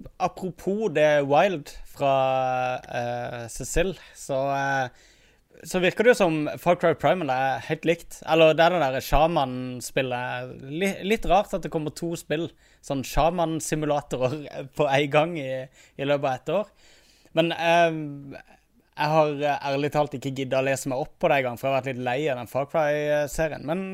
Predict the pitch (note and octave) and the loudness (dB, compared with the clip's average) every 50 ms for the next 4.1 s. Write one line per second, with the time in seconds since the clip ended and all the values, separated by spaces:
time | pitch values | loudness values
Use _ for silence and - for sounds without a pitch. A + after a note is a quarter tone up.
0 | F#3 E3 - - G3 - - F#3+ F3 E3+ F3 E3 - - D3 D#3+ E3 E3+ F3+ F3+ | -10 -12 -10 -12 -8 -2 0 0 2 2 0 -2 -2 0 0 0 2 2 0 2
1 | F#3 F3+ C#3+ C3 C3 B2 - - C#3 C#3+ C#3+ C#3 C#3 C3+ C3 C#3 C#3+ D#3+ D3+ - | 0 0 -2 -2 -4 -6 -4 -4 -4 -4 -4 -6 -6 -6 -6 -4 -4 -4 -4 -2
2 | - E3 F#3 G3 E3+ B2+ A#2+ - - C#3 D#3 D3+ - B2 - - A#2 - _ - | -2 -4 -2 -2 -6 -8 -10 -8 -6 -6 -6 -6 -8 -14 -16 -16 -18 -18 _ -20
3 | - - A#2 B2+ B2+ A#2+ - - - D#3+ D#3+ - F#3 D3 C#3+ - - - - - | -18 -16 -16 -16 -16 -16 -14 -8 -6 -6 -6 -6 -10 -12 -12 -14 -18 -18 -18 -16
4 | - - | -18 -18